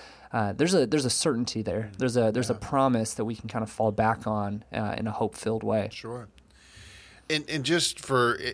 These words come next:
Speaker 2: i-, if you're wanting to know more about the context of, um, the people of Israel e-, either hearing or rejecting the gospel,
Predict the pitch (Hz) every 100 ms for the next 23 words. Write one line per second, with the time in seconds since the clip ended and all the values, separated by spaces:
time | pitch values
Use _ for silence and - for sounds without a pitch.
0 | - 131 - 135 - 170 151 135 131 107
1 | 107 110 107 107 107 101 98 101 98 -
2 | - 101 98 98 101 - - 120 113 -
3 | 101 - - 98 101 98 95 - - -
4 | - - - _ - 110 104 101 95 98
5 | - _ - - 127 113 104 104 98 101
6 | 98 95 95 95 _ _ _ _ _ _
7 | - 113 - - 120 104 95 - 135 117
8 | 110 107 98 95 92 98 104 - 101 98
9 | 95 104 107 - 98 98 98